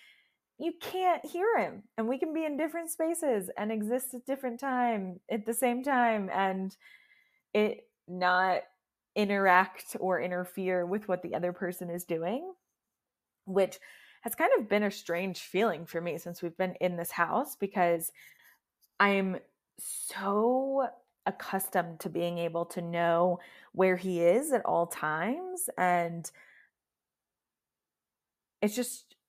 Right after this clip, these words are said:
a strange getting over, eh, eh, in a way that I wasn't expecting or knew would come up.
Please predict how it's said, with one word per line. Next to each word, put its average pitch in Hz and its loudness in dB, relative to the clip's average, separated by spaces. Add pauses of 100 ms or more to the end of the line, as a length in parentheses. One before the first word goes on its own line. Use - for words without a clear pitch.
(140)
a 208 4
strange 196 0
getting 175 2
over, 160 0 (400)
eh, 190 -2 (160)
eh, - -2 (120)
in 190 0
a 196 2
way 185 6
that 175 0
I 175 0
wasn't 180 -2
expecting 165 -6
or 170 -4
knew 170 -6
would 170 -6
come 165 -6
up. - 0